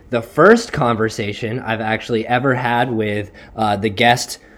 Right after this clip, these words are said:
today. Uh, his name is Jesse Sussman. And Jesse, first of all, so grateful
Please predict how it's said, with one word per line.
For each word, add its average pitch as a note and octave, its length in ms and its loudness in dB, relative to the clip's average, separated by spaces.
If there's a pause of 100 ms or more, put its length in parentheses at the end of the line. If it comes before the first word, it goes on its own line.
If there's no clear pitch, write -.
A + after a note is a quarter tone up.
(140)
today. A#2 680 0
Uh, A2 280 2
his B2+ 200 2
name B2 240 2
is A2 280 -2
Jesse B2+ 480 0
Sussman. C3 800 -2 (440)
And B2 680 4 (800)
Jesse, E3 520 4 (240)
first G#3+ 260 10
of D3 140 4
all, A#2+ 500 2 (240)
so D#3+ 340 6
grateful C3 880 2